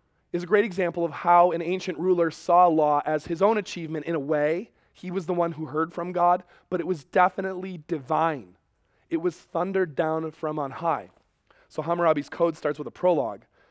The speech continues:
"When the august god Anu, king of the Anunnaku deities, and the god Enlil, lord of heaven and earth, determines the destinies of the land,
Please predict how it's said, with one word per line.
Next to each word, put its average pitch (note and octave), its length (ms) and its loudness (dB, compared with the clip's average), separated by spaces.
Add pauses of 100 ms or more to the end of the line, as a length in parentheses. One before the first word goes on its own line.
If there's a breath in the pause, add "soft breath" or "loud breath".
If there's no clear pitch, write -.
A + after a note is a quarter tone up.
(160)
"When D#3+ 140 -4
the E3 180 -2
august E3 500 4
god D3+ 320 2 (100)
Anu, D#3+ 520 0 (160)
king D#3+ 320 -4
of D3+ 140 0
the D3+ 100 -2
Anunnaku D3 880 -4
deities, D3 760 -8 (440)
and D#3 160 -2
the D3+ 60 -4
god D3 420 0 (120)
Enlil, D#3+ 480 0
lord F3 320 6
of D#3+ 60 -2
heaven D#3 240 0
and D3 100 -4
earth, D#3 260 0
determines E3+ 520 0
the D#3 100 -4
destinies D3+ 680 -2
of D3 100 -4
the C#3+ 100 -4
land, C#3 440 -4